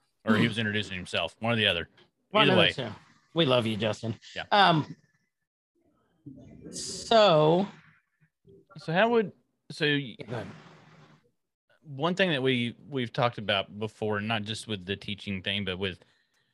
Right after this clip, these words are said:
Speaker 1: just connecting with other people is, um, trying to find that,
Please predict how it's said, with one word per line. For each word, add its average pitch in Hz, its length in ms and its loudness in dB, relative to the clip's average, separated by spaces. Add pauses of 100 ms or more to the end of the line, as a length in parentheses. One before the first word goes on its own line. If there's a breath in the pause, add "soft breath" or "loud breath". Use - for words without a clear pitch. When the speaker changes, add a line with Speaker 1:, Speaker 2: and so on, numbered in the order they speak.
(220)
Speaker 1:
just 107 240 -14
connecting 104 520 -2
with 98 160 -6
other 98 260 -4
people 92 480 -8
is, 92 640 -8 (560)
um, 95 500 -8 (880)
trying 143 320 0
to 120 60 -2
find 113 640 -2 (160)
that, 98 300 0